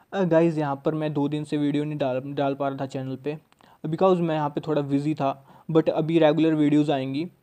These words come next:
तो गाइस, यहाँ पे मैं बता दूँ आपको कि मैं ऑनलाइन तो नहीं था, but मैं Telegram पे आप, अ, कुछ पोस्ट करता रहता था, ठीक है, बैंक निफ्टी और ऑप्शन से रिलेटेड। वीडियो नहीं बना पाया क्योंकि थोड़ा बिजी था, बि-, बिजी चल रहा था,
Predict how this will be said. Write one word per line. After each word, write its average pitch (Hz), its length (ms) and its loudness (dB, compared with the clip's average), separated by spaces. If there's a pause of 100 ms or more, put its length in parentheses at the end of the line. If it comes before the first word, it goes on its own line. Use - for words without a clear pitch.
(1300)
तो 202 60 4
गाइस, 220 240 6
यहाँ 160 160 0
पे 190 380 2
मैं 165 460 -2
बता 160 240 4
दूँ 165 140 0
आपको 151 220 -2
कि 180 420 -4
मैं 160 280 -4
ऑनलाइन 165 460 0
तो 185 120 0
नहीं 156 180 -2
था, 165 120 2
but 170 220 0
मैं 170 200 -2
Telegram 160 400 0
पे 170 80 -2
आप, 147 120 2
अ, 151 240 -8 (140)
कुछ 156 400 -6
पोस्ट 156 300 2
करता 151 260 0
रहता 139 260 -2
था, 143 120 -4
ठीक 143 280 -4
है, 135 160 2 (220)
बैंक 151 260 2
निफ्टी 156 240 -4
और 151 120 4
ऑप्शन 147 360 -2
से 160 160 -4
रिलेटेड। 147 500 -2 (340)
वीडियो 180 280 4
नहीं 202 280 2
बना 160 220 2
पाया 156 180 4
क्योंकि 160 240 -6
थोड़ा 160 200 0
बिजी 151 340 2
था, 156 320 -4
बि-, 151 300 -2
बिजी 151 300 0
चल 156 180 0
रहा 139 120 -2
था, 147 220 -8